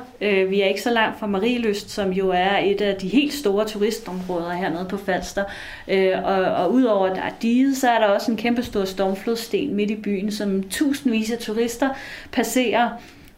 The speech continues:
øh, hver eneste sommer. Øh, og hvis bare et par af dem lige stopper op og tænker,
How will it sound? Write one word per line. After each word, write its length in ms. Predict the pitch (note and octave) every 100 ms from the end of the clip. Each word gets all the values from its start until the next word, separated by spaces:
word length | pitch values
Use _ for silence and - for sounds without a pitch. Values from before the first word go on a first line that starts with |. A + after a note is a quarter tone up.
| -
øh, 340 | G#3+ G#3+ G3+ F#3+
hver 180 | G3 -
eneste 380 | A3 C4+ C#4+
sommer. 520 | - G3 F#3 G#3 A3 - - - -
Øh, 260 | G#3 G3+ F#3+ F#3+
og 100 | G3+
hvis 140 | F#3+ G3
bare 240 | G#3 A#3
et 120 | C#4+ -
par 220 | D4 D#4
af 80 | A#3 C#4+
dem 260 | C4+ C4 - - A#3
lige 220 | C4+ C#4+
stopper 240 | C#4+ G3 -
op 300 | - A#3+ - -
og 80 |
tænker, 540 | - A3 G#3 G3+ G3+